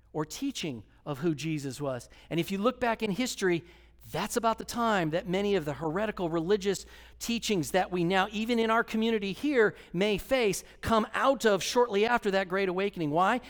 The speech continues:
Because people were aroused about who Jesus is, but they didn't know the complete Jesus. How about you? Um, do you care about knowing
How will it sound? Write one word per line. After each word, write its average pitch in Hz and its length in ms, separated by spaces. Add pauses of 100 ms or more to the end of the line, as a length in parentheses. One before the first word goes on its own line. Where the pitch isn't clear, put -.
(100)
Because 208 240
people 247 260
were 214 220
aroused 202 440
about 233 280
who 220 140
Jesus 208 420
is, 190 160 (240)
but 180 80
they 170 120
didn't 190 300
know 175 160
the 160 100
complete 156 560 (340)
Jesus. 123 580 (1400)
How 202 120
about 196 180
you? 180 320 (440)
Um, 139 380 (380)
do 131 100
you 180 80
care 220 300
about 202 320
knowing 196 500